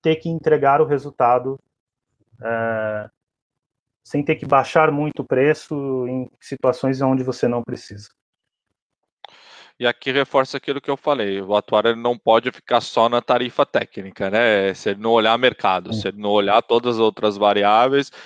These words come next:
Speaker 2: ele deixou de ganhar um dinheiro, ga-, deixou de ganhar prêmio sem necessidade nenhuma, porque ele tem um preço de mercado que é um e setecentos, ele fez um modelo que dá, dando um, um mil e cem,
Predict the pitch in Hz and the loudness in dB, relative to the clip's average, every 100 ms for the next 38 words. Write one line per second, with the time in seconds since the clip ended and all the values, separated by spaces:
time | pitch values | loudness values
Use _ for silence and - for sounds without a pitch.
0 | - - 113 107 110 107 - 127 135 131 | -20 -8 -4 0 0 2 0 0 2 2
1 | 117 120 123 123 107 107 110 131 143 120 | 4 4 2 0 -8 -4 2 2 2 0
2 | 117 113 - 135 135 123 131 123 123 - | 0 -2 0 -2 -2 -2 0 2 0 0
3 | 117 120 156 156 151 147 143 147 - 143 | 2 4 2 -2 -4 -4 -2 -2 -2 -6
4 | 156 135 139 143 160 170 143 117 104 117 | -2 2 2 2 -2 0 -2 -2 -4 -4
5 | 107 127 113 - - - 120 117 - 127 | -4 0 0 -2 -20 -4 0 2 2 0
6 | 127 135 135 147 123 131 127 - 123 104 | 2 4 4 2 0 2 0 2 2 4
7 | 104 110 113 113 120 - 120 - - 135 | 2 0 2 2 0 0 0 0 0 0
8 | 214 - 127 127 120 135 139 143 135 135 | 0 -6 -2 -2 0 0 0 0 0 2
9 | 131 113 123 117 113 131 107 117 107 110 | 2 2 2 2 0 -4 0 0 0 0
10 | 123 123 120 120 131 120 - - 120 143 | 0 0 -6 -8 -6 -6 -8 -14 -2 2
11 | 151 - - 143 185 | 2 0 2 2 2